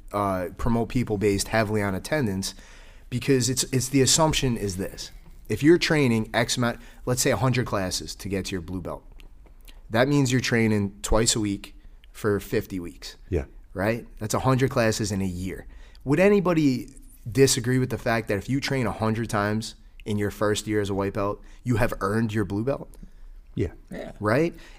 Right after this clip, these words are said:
Speaker 1: And here's why I think it works even better in our academy. If somebody's on the mat here, like, we are very attentive.
Speaker 2: Yes.
Speaker 3: Right.
Speaker 1: Right? Like, we are very hands-on. So if, as long as you're here under our influence, we're gonna be making all those adjustments. We're gonna be getting you to, to where you need to go.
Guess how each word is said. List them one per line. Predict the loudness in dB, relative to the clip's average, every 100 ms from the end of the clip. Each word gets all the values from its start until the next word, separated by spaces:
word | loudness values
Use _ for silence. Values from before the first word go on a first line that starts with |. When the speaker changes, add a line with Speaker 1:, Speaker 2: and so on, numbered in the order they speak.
| -2
Speaker 1:
And | 2 2
here's | 0 4 6 6
why | 6 6
I | 4
think | 0 -2
it | 0
works | 0 0 -2
even | 0
better | 2 2 2
in |
our | 0 -2
academy. | 0 0 0 -2
If | -2 0
somebody's | 2 2 2 2 -2
on | 0 2 2
the | 2
mat | 0 -2 -2
here, | -2 -2 -4 -6 -10 -12 -14 -10
like, | -8 -6
we | 0 0
are | 0
very | -4 -2 0 0
attentive. | -4 -4 -4 -4 -8 -12 -14 -2
Speaker 2:
Yes. | 0 2
Speaker 3:
Right. | 2 0 -14 -6
Speaker 1:
Right? | -2 0 0
Like, | -2 0
we | 2
are | 2 2
very | -2 2 4 2
hands-on. | -2 -2 -2 -2 -4 -4 -6 -10 -12 -10 -2
So | 2 2
if, | 2
as | 0
long | 4 4
as | 4 4
you're | 2
here | 4 4
under | 6 4 4
our | 4 2
influence, | 0 0 -4 -4 -6 -10 -14 -16 -6
we're | 2 4
gonna | 6 4 4
be | 4
making | 2 2 2
all | 2
those | 2 0
adjustments. | -2 -4 -6 -6 -6
We're | -2 0
gonna | 2 2
be | 2
getting | 2 2 0
you | 0
to, | 0 0 0
to | -2
where | -2 -2
you | -2
need | -4 -6
to | -10
go. | -10